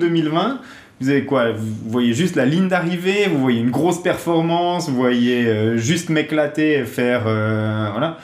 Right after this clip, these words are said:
Je sais pas, euh, si vous avez des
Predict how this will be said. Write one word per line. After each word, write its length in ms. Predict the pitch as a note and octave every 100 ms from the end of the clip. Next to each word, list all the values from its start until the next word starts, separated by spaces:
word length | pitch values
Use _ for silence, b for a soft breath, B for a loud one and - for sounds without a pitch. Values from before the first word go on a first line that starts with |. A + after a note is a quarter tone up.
| B B B B
Je 60 | -
sais 80 |
pas, 280 | A2+ D3 C#3+
euh, 440 | A2 A2 G#2 A2 A2 E2+ F2+ B2+
si 260 | B2+ -
vous 240 | G#2+ G#2 G#2+
avez 140 | A2+
des 280 | G#2+ G2+ G#2